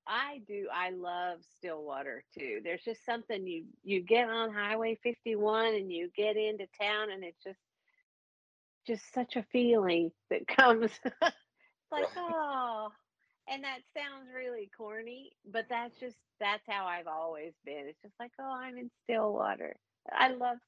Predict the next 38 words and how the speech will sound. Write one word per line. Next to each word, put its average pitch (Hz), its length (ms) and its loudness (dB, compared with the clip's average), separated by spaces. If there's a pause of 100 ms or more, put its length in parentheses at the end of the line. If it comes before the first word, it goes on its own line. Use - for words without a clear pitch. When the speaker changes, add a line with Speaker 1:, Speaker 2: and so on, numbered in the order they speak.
Speaker 1:
Stillwater." 214 600 -4 (100)
<laughs> - 1120 -6
So 254 80 4
I, 226 300 0 (400)
Speaker 2:
Yeah. 92 160 8
Speaker 1:
I 214 60 -10 (100)
don't 262 240 -14 (400)
get 247 160 -4
up 247 120 -8 (100)
there 247 200 -10
as 233 180 -16
much 233 300 -14
as 214 100 -12
I 190 100 -4
used 190 500 -10
to, 226 360 -2
but, 156 260 2 (600)
um, 139 460 0 (400)
I 165 120 -8
do 123 380 -6 (120)
love 147 320 -2
it 101 80 -2
a 85 60 -6
lot. 87 320 0 (180)
So 117 380 2
I'm 185 100 -8
glad 180 300 6
to 208 80 4
hear 196 420 0
that 202 180 -8
you 185 320 -6
love 165 240 -6
it, 233 140 -2 (100)
and 175 360 -10
Oklahoma 208 400 -8 (100)
City 220 300 -2 (100)
too. 226 300 -4
There's 180 180 -4